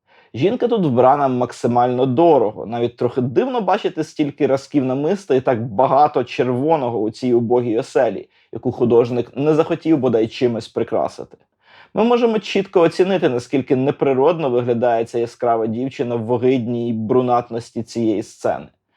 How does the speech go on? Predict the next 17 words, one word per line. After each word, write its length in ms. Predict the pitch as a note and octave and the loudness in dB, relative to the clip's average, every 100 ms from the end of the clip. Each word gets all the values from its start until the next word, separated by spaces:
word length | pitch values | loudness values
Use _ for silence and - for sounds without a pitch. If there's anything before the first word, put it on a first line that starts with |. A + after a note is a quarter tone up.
| _ _ - | _ _ -2
Зверніть 420 | A#2+ C#3 F3 D#3+ | 2 2 2 2
увагу, 380 | F#3 F#3 B2 A2+ | 4 4 4 2
не 100 | A2+ | 0
лише 300 | B2 F3+ G3 | 0 0 -2
вся 440 | F#3+ - C#3 C3 | -2 0 4 4
ізба 400 | C#3 C3 A#2+ B2 | 2 0 2 2
зсередини 540 | - - B2 A#2+ B2+ B2+ | 2 -2 0 0 -2 -2
коричнева. 720 | C#3+ C#3 B2+ - G2+ F2+ - _ _ _ | 0 2 0 -2 -12 -12 -14 _ _ _
Чоловіки 440 | - C3+ C3+ - - | 0 2 2 0 -2
тут 180 | A#3+ | -2
також 320 | G#3 G#3 G#3+ F#3+ | -2 0 0 2
ніби 320 | F3+ D#3+ D#3+ | 2 2 0
скомпоновані 960 | - - D#3+ C#3+ C3+ C3 F#3 D3+ C3 | -2 -2 -2 0 -2 0 0 0 -2
з 140 | A2+ B2+ | -2 0
різних 480 | C3 D3+ C#3 B2+ | 2 2 -2 -4
відтінків 520 | B2+ - C#3 C3 C3+ A#2 | -6 -4 -2 -2 0 0
брунатного, 720 | B2+ D3 E3+ - F#2+ F2 | 0 2 2 2 -2 -18